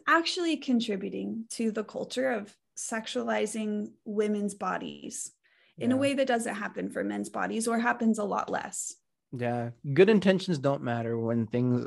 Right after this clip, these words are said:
Speaker 2: are, when, when it still, when the outcome still happens. I mean, the road to hurt is paved with good intentions.
Speaker 1: <laughs>
Speaker 2: I mean,
Speaker 1: Yes.
Speaker 2: it, to be quite <laughs> honest here.
Speaker 1: Mm-hmm.
Speaker 2: Um,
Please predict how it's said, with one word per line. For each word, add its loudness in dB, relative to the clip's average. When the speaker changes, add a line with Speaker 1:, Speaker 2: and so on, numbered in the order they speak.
Speaker 2:
are, 2
when, 2
when 0
it 4
still, 4
when 2
the 0
outcome -2
still 0
happens. -2
I 4
mean, 6
the 6
road 10
to 4
hurt 2
is -6
paved -2
with -8
good -2
intentions. -8
Speaker 1:
<laughs> -4
Speaker 2:
I 2
mean, 4
Speaker 1:
Yes. -2
Speaker 2:
it, -8
to 4
be 6
quite 6
<laughs> -4
honest 2
here. 0
Speaker 1:
Mm-hmm. 2
Speaker 2:
Um, 8